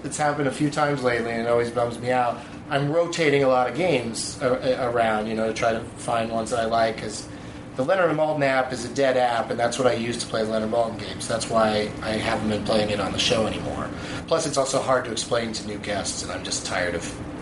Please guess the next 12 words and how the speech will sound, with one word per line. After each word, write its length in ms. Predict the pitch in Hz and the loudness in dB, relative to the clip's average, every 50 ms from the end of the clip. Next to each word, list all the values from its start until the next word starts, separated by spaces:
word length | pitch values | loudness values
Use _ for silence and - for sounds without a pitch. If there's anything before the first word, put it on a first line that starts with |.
| - - | -6 -4
that 260 | 95 90 87 78 - | -2 -2 -2 -2 -4
process 540 | - - 92 82 80 - - - - - - - | -2 0 0 0 0 0 -2 -2 -2 -4 -4 -4
of 120 | 76 - | -4 -4
having 240 | 87 85 82 82 82 | -2 -2 -2 -2 -2
to 60 | - | -2
explain 420 | - - - - 87 87 82 80 | -2 -2 0 0 2 0 2 0
to 180 | - - 80 78 | -2 -2 -2 -4
a 40 | - | -2
guest, 380 | - 85 80 80 - - - - | -2 -2 -2 0 0 0 -2 -2
you 40 | - | -2
know, 120 | 80 78 - - - - - - | -4 -4 -4 -6 -8 -8 -8 -8
you 80 | - | -8